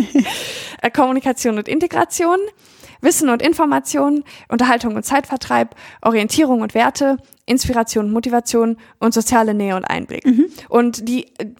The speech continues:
Speaker 1: es ist ja schon sehr aussagekräftig, aber vielleicht noch mal kurz, was meinen wir damit? Also Kommunikation und Integration, das ist sowas, ähm,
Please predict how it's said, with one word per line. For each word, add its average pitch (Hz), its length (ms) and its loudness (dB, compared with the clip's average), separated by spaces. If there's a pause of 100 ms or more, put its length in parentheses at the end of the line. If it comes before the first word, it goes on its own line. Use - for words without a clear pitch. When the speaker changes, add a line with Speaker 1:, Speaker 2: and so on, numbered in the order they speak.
(720)
Speaker 1:
es 247 200 0
ist 269 100 0
ja 294 80 6
schon 233 240 2
sehr 196 180 4
aussagekräftig, 330 920 0
aber 226 240 2
vielleicht 240 280 0
noch 247 100 -2
mal 233 140 -2
kurz, 254 280 -2
was 233 140 -6
meinen 247 260 2
wir 285 80 -2
damit? 269 300 2
Also 214 240 0
Kommunikation 233 580 -2
und - 60 -6
Integration, 247 540 0
das 214 100 -4
ist - 120 -6
sowas, 214 420 -2
ähm, 202 280 -2